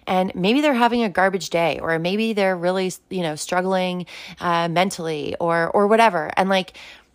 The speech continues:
you don't have to, like, you don't have to. And if you do have to, that's,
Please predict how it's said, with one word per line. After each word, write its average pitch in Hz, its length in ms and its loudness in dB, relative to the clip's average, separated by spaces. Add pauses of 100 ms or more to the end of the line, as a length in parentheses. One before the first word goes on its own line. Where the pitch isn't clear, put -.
(1080)
you 233 220 2
don't 359 240 4 (160)
have - 360 -2
to, - 280 -6 (140)
like, 208 180 -2
you 247 240 4
don't 196 380 4
have 170 380 0
to. 139 300 0 (380)
And 190 160 -2
if 190 160 -2
you 165 100 -4
do 160 220 -2
have 214 360 -2
to, 294 340 -6 (1700)
that's, - 560 -4